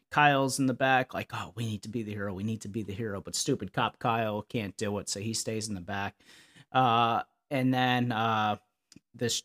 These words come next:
giant fucking fish, or piranha, comes to attack Maddie, but, um, Barry grabs his trident trash scooper and throws it at the fish, killing it. Um,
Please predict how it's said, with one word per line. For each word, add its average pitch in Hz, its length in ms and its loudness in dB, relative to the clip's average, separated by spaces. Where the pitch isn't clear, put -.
giant 131 560 2
fucking 107 440 -2
fish, - 680 -2
or 104 100 -6
piranha, 101 560 -2
comes 123 300 2
to 123 140 0
attack 117 400 0
Maddie, 110 420 2
but, 101 380 -4
um, 101 580 -2
Barry 123 440 4
grabs 117 460 0
his 110 220 -4
trident 117 480 0
trash - 520 0
scooper 110 480 -6
and 104 160 -6
throws 113 320 -2
it 123 40 -2
at 101 100 -6
the 101 60 -12
fish, - 440 -4
killing 113 320 -2
it. 113 160 -6
Um, 101 580 -2